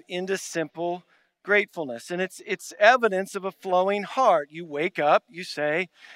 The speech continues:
"Thank you, God, for waking me up this morning." And, "Thank you, God, for keeping the breath in my lungs. Thank you, God, for keeping my heart beating." You stand up, "Thank you, God, for keeping me upright."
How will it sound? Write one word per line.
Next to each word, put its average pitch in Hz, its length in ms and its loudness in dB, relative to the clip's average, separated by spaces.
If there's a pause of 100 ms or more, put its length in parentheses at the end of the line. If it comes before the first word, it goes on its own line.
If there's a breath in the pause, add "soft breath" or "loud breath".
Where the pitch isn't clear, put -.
(140)
"Thank 156 300 -2
you, 214 80 -8
God, 160 300 2
for 190 180 -8
waking 156 420 -6
me 202 140 2
up 247 300 8
this 151 200 -12
morning." 113 380 -14 (1400)
And, - 120 -20 (240)
"Thank 143 220 -4
you, 185 100 -14
God, 151 360 -2
for 156 220 -10 (200 soft breath)
keeping 170 380 -4
the 208 120 2
breath 226 360 6 (140)
in 196 120 -2
my 196 140 6
lungs. 208 460 4
Thank 151 180 -4
you, 196 80 -6
God, 175 380 4
for 214 100 -14
keeping 190 320 -12
my 233 140 4
heart 240 420 4
beating." 147 440 -6 (420 loud breath)
You 175 100 -8
stand 208 500 2
up, 220 240 8
"Thank 196 220 2
you, 214 80 -12
God, 196 300 4
for 208 100 -8
keeping 208 380 -8
me 220 100 0
upright." 190 460 2